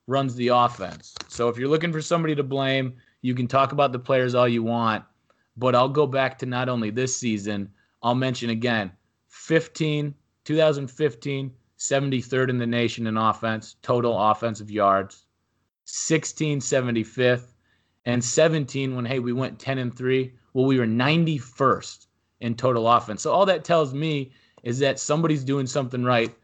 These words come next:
on the defensive side of the ball, and we got players that are making plays over there. Also on Saturday,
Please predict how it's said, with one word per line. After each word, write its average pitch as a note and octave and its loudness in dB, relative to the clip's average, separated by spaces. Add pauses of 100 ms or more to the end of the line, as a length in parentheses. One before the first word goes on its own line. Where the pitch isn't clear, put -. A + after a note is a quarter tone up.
(260)
on A#2+ 0
the A#2 0
defensive A2+ -2
side A2 0
of G2 -6
the G2+ -4
ball, G#2 2
and G#2 -4
we G#2 -4
got G#2 -2
players A#2+ 0
that A2 -4
are G#2 -2
making G#2+ -4
plays A2 -2
over E2+ -8
there. D2 -10 (420)
Also E3 4
on D3 0
Saturday, B2 -4